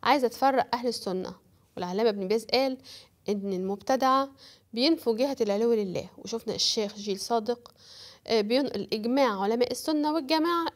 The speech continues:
اللي بين قوسين اللي هم الأشاعرة على تكفير من نسب المكان أو الحيز أو الجهة أو العلو لله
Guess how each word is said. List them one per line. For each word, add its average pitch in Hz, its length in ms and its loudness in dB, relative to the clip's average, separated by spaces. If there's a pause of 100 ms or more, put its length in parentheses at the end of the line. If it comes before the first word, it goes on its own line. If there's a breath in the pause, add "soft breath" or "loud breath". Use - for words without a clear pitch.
اللي 240 160 2
بين 262 120 0
قوسين 262 580 -2 (440 loud breath)
اللي 226 180 0
هم 220 160 0
الأشاعرة 165 680 -4
على 208 140 -2
تكفير 247 580 -6
من 196 280 -2
نسب 214 260 -2
المكان 208 580 -2
أو 180 160 -2
الحيز 220 540 -2
أو 240 160 6
الجهة 262 400 -2 (500 loud breath)
أو 311 160 10
العلو 269 380 4
لله 180 400 -2